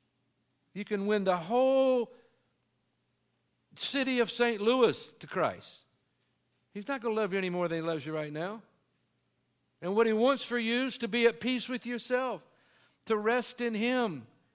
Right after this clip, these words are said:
You say, "Well, you mean all he wants me to do is pray and all he wants me to do is just rest and, and trust?" Maybe. What's so bad about that? Doing it the other way hadn't worked. You know?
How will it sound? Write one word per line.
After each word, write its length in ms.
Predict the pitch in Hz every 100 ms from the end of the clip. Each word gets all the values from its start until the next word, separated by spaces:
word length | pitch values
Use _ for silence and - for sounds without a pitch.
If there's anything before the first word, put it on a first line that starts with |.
| _
You 120 | 214 233
say, 160 | 240
"Well, 160 | 226 226
you 180 | 240 254
mean 220 | 262 240
all 140 | 240
he 140 | 240 247
wants 280 | 247 233
me 120 | 226 226
to 120 | 202
do 320 | 156 233 254
is 240 | 196 175
pray 720 | - - 202 208 220 240 254 - - -
and 120 | 185
all 160 | 226 233
he 100 | 226
wants 300 | 226 214 202
me 100 | 202
to 100 | 185
do 340 | 208 233 233
is 160 | 185 143
just 200 | 151 123
rest 540 | 135 185 240 233 - 185
and, 120 | 143 - -
and 220 | 160 165
trust?" 640 | - 208 226 254 254 - - _ -
Maybe. 440 | 113 165 196 202 - _ _ _ _ _ _ _ _ _
What's 140 | 143 -
so 100 | 156
bad 200 | 160 170
about 280 | 131 117 117
that? 220 | 101 - _ _ _ _ _ -
Doing 220 | 143 165
it 80 | 156
the 160 | 156
other 180 | 165 165
way 180 | 135 117
hadn't 240 | 120 110
worked. 360 | 110 120 117 _ _ _ _ _ _ _ _ _ _ _ _ _ _ _ _ _ _ _ -
You 80 | 123
know? 280 | 127 147